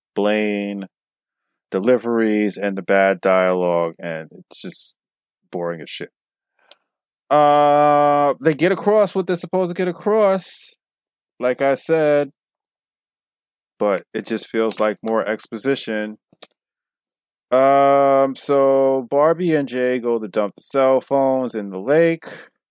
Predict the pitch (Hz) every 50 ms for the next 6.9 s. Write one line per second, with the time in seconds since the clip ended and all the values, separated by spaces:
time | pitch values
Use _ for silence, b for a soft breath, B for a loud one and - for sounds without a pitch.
0 | _ _ - 107 107 104 104 104 104 - - - 107 104 107 113 113 113 110 95
1 | - 107 104 104 104 101 101 101 101 101 98 101 101 92 92 95 90 - - -
2 | - - 101 92 - - - - - - - 147 156 151 143 143 139 139 139 139
3 | 135 131 - - b b b b b b _ _ _ _ _ _ _ _ _ _
4 | _ _ _ _ _ _ - 107 113 113 120 120 123 123 123 123 123 123 123 123
5 | 123 123 120 120 120 117 117 117 117 117 113 104 98 - - 113 101 - 95 -
6 | - - 92 85 - - - - - - - 90 - 107 92 - 82